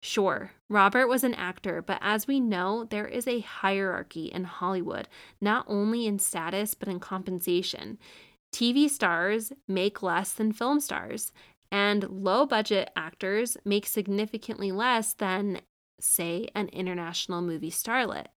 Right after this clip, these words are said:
We already know that Robert Wagner was the jealous type, and we're not just making assumptions here. He is a self-proclaimed jealous person. I learned through this incredibly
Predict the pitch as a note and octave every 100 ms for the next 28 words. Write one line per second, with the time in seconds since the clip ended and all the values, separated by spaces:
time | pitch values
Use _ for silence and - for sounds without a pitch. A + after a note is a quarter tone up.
0 | - - - - - A#3+ - A#3+ C#4 D#4+
1 | D4 A3+ A3+ A3 - F#3 G3 G3+ F#3 F3
2 | F#3 G3 F#3+ G3 G3 F#3+ F3 F3+ - F3+
3 | F3+ - A3 A#3 B3 A3+ A3 A3 - B3+
4 | A#3+ G3 F3+ F#3 F3 - D#3+ - G3+ -
5 | G#3 G#3+ - A#3 - G#3+ G#3 - A3 -
6 | - G#3+ G3 G#3+ - - A#3+ A#3 G3 F3
7 | F3 D#3+ - _ _ _ F#3+ E3+ D3 -
8 | - F3+ - G#3+ - - - - - -
9 | A#3 C#4 C4 C4+ B3+ A#3 G#3+ G#3+ F#3+ F#3
10 | - - A#3 A3+ A#3+ A3+ B3 B3 A#3+ B3